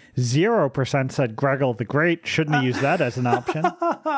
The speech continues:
Speaker 1: And twelve point five percent said other. And some of those comments under there, we have one who says they were a big fan of the Mountain Minish. Not one in
Speaker 2: Oh.
Speaker 1: particular, but the colorful uniforms and the ting-along, tong-along phrase.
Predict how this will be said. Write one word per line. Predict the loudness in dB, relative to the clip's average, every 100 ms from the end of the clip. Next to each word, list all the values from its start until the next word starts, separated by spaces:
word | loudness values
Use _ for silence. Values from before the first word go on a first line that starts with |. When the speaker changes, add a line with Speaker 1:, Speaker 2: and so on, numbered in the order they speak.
| 0
Speaker 1:
And | 0 0 -2
twelve | 0 0 0 0
point | 0 0
five | 0 2 2 0
percent | -4 0 0 -2
said | -2 -2 -2
other. | -2 -2 0 -2 -6 -4
And | -2
some | 0 0
of | 2
those | 2 0
comments | 0 0 2 0 0
under | 0 0 2
there, | 2 2 0 -4 -16 -20 _
we | 2
have | 2 0
one | 0 0 2
who | 2
says | 0 0 2
they | 0
were | 2 0
a |
big | 0 -2
fan | 0 0 0
of |
the | 0
Mountain | 0 0 0 0 2
Minish. | 2 0 -2 -6 -12 -16 -2
Not | 0 2
one | 2 2
in | 2
Speaker 2:
Oh. |
Speaker 1:
particular, | 0 0 0 2 2 2
but | 0 -2
the | -2
colorful | 0 0 0 0 2
uniforms | 2 0 0 2 2 2
and | 2
the | 0
ting-along, | 0 0 0 0 2 2 2 0
tong-along | 0 0 2 2 2 2 0
phrase. | -2 -4 -4 -4 -10